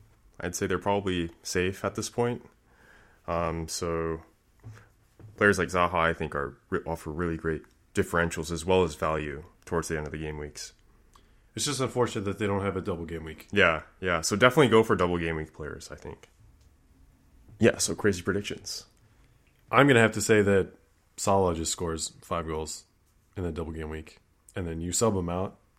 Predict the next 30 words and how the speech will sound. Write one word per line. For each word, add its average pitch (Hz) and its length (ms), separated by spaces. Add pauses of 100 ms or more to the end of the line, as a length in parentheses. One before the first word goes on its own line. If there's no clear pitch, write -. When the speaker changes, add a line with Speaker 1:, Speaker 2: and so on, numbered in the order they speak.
(140)
Speaker 2:
and 92 80
it 82 80
sucks - 240
for - 100
you 92 140
'cause 90 180
you 90 80
don't 87 120
get 85 160
Salah 82 260
points. 98 360 (760)
And 87 180
that's 90 160
gonna 87 140
be 85 60
my 80 140
crazy 80 260
prediction. 107 400 (840)
Speaker 1:
I'm 117 140
gonna 131 160
say, 120 480
uh, 107 420 (680)
yeah, 117 160
I'm 98 220
gonna 110 360 (260)
take 110 160
out 95 160
Harry 107 180
Kane 104 280
for, 85 580